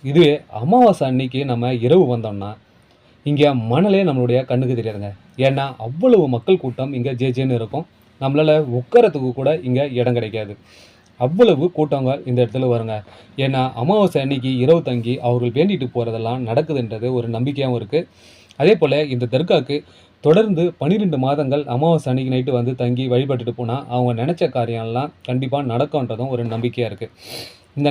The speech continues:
நம்பிக்கை எனக்குமே அது நிறைவேறியிருக்குங்க. ஏன்னா நானும் இந்த தர்கால கிட்டத்தட்ட பன்னிரெண்டு மாதங்கள் தொடர்ந்து வந்து அமாவாசைக்கு நைட்டு தங்கிட்டு போயிருக்கேன். நான் வேண்டுனதும் எனக்கு கிடைச்சிருக்கு. இங்க வர பக்தர்கள் தங்கறதுக்காக இங்க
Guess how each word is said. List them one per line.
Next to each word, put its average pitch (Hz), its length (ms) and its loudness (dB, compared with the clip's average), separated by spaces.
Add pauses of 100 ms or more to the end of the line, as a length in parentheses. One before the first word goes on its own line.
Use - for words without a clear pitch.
நம்பிக்கை 170 340 2 (300)
எனக்குமே 151 440 0
அது 127 120 0 (160)
நிறைவேறியிருக்குங்க. 127 600 -2 (220)
ஏன்னா 147 140 0 (120)
நானும் 175 240 -2
இந்த 127 160 -2
தர்கால 123 300 -2 (120)
கிட்டத்தட்ட 123 320 -4 (560)
பன்னிரெண்டு 170 340 2 (100)
மாதங்கள் 135 440 0
தொடர்ந்து 151 440 2
வந்து 123 200 -2 (140)
அமாவாசைக்கு 131 460 -2 (100)
நைட்டு 131 240 -2
தங்கிட்டு 117 420 -6
போயிருக்கேன். 120 360 -6 (420)
நான் 139 200 4
வேண்டுனதும் 160 500 0
எனக்கு 123 280 -2
கிடைச்சிருக்கு. 117 480 -4 (3500)
இங்க 156 200 4
வர 165 100 4 (100)
பக்தர்கள் 156 500 0
தங்கறதுக்காக 127 600 0 (160)
இங்க 131 160 0